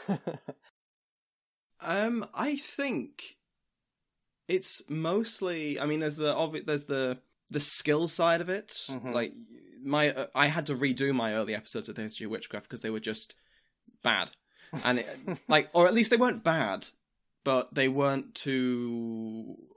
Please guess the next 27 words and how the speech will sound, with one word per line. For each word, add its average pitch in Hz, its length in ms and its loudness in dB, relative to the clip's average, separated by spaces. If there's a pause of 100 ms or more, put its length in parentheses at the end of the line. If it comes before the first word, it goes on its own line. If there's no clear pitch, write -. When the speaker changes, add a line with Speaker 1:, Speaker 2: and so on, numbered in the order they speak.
Speaker 2:
I'd 143 140 6
improved. 139 560 0 (160)
Let's 147 140 -4
Speaker 1:
Mm-hmm. 180 80 -2
Speaker 2:
put 214 100 -4
it 131 40 -4
that 117 160 0
way. 90 160 -4
Speaker 1:
Yep. 139 180 2 (240)
Speaker 2:
Um, 127 500 4 (320)
and 143 140 4
I 139 80 2
think 151 340 -4
I'm, 131 340 0
that 135 140 0
means 131 240 -2
that - 140 -6
I'm 113 240 -4
starting 117 360 -4
the 110 40 -10
Pax - 240 -14
Britannica 143 720 0
with 117 400 0 (500)
a 113 140 -2
much 127 320 0
higher 113 600 0 (500)
base, - 460 0